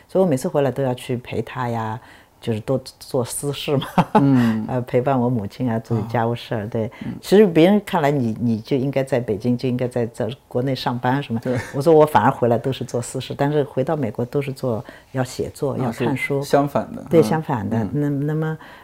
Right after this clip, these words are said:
Speaker 1: 实际上这种做研究，呃，真的需要，呃，很简单的生活，呃，很封闭的生活。
Speaker 2: 对。对。
Speaker 1: 就是要面壁的。要不是这样的话，你是，呃，没有办法把事情做踏实的。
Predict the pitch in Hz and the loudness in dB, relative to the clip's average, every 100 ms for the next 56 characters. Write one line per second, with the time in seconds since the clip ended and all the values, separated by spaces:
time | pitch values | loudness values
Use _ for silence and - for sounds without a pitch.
0 | _ _ - 202 214 214 190 180 - - | _ _ 0 2 4 2 2 -2 -8 -20
1 | _ _ - 190 143 123 180 147 123 117 | _ _ -4 0 0 4 6 6 4 0
2 | 147 175 170 165 - 127 117 - 208 185 | 0 0 2 0 -2 -4 -4 2 4 4
3 | - 151 143 127 120 - _ - 117 110 | 0 -2 0 0 -2 -12 _ -12 -10 -6
4 | 120 107 107 98 - - - 120 98 127 | -2 0 -2 -6 -12 -20 -6 -4 0 0
5 | 143 120 - 113 - 95 101 - - - | 0 -2 -4 -6 -6 -10 -10 -18 -20 -20
6 | - 120 - 117 135 175 190 147 117 - | -10 -4 2 4 4 4 4 2 0 -2
7 | 113 - - 117 98 104 123 208 196 156 | -6 -4 0 0 0 -6 0 4 6 6
8 | 135 170 165 123 170 143 98 98 - - | 6 2 0 -2 -2 -4 -4 -10 -14 -20
9 | - - 160 160 151 160 208 190 143 123 | -20 -2 0 0 0 0 2 2 0 -2
10 | 135 117 107 110 104 - 139 131 - _ | -2 -2 -2 -2 -2 -4 -4 -4 -10 _
11 | - 113 110 107 110 151 127 135 131 104 | -10 -8 -6 -2 0 0 0 -4 -2 -4
12 | 101 92 - 120 - 107 - 127 113 - | -4 -6 -8 -8 -6 -6 -4 -6 -6 -8
13 | 151 147 110 - | -8 -8 -10 -12